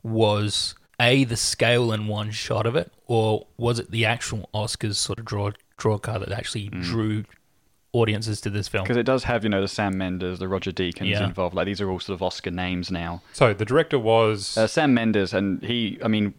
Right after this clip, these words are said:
Speaker 2: originally he got his big break, I think it's fair to say, from American Beauty, I
Speaker 1: Oh,
Speaker 2: think,
Speaker 1: absolutely, yeah.
Speaker 2: which is a great film. And then he's sort of gone on and he's formed a partnership with Roger Deakins, who's a
Speaker 1: Mm-hmm.
Speaker 2: cinematographer, and they've done quite a bit of work together,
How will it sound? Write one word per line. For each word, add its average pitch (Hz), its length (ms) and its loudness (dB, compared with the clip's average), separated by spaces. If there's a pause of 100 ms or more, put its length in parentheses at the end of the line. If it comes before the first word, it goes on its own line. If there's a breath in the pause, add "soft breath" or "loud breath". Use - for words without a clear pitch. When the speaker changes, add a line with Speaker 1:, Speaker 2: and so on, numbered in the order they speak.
(280)
Speaker 2:
originally 110 400 0
he 101 100 -2
got 98 140 2
his 95 100 0
big 101 240 -2 (160)
break, 98 220 0
I 92 40 -4
think 92 140 -4
it's - 80 -6
fair 95 140 -4
to 92 40 -6
say, 90 140 -2
from 92 160 -8
American 95 360 -4
Beauty, 95 360 -4
I 85 60 -4
Speaker 1:
Oh, 107 200 4
Speaker 2:
think, - 40 2 (100)
Speaker 1:
absolutely, 101 320 0
yeah. 98 200 -2 (160 soft breath)
Speaker 2:
which 107 120 -4
is 107 60 -6
a 110 40 -4
great 120 260 0
film. 92 500 2
And 101 120 0
then 101 100 2
he's 95 120 -2
sort 101 140 0
of 92 160 -8
gone 101 160 2
on 98 100 2
and 95 100 0
he's 95 140 -4
formed 107 240 0
a 95 60 -8
partnership - 500 -2
with 90 140 -8
Roger 92 240 -4
Deakins, 90 480 -6
who's 92 180 -6
a 95 60 -4
Speaker 1:
Mm-hmm. 95 300 -4
Speaker 2:
cinematographer, 90 600 -4 (400 soft breath)
and 101 80 0
they've 98 160 -2
done 92 180 0
quite 101 340 2
a 92 40 0
bit 92 140 -4
of 87 140 -8
work 92 180 -2
together, 87 400 -6